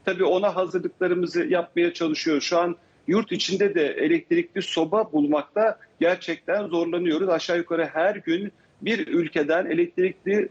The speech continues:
ısıtıcılarla ilgili talep olduğunu ama, e, maalesef karşılayamıyoruz. Ama bununla ilgili yatırımlarımızı yaptık. İnşallah,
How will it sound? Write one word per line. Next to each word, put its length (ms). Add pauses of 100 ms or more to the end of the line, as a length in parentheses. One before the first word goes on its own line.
ısıtıcılarla 760
ilgili 500 (260)
talep 320
olduğunu 460
ama, 340 (280)
e, 140
maalesef 560
karşılayamıyoruz. 840
Ama 220
bununla 220
ilgili 180
yatırımlarımızı 600
yaptık. 320
İnşallah, 640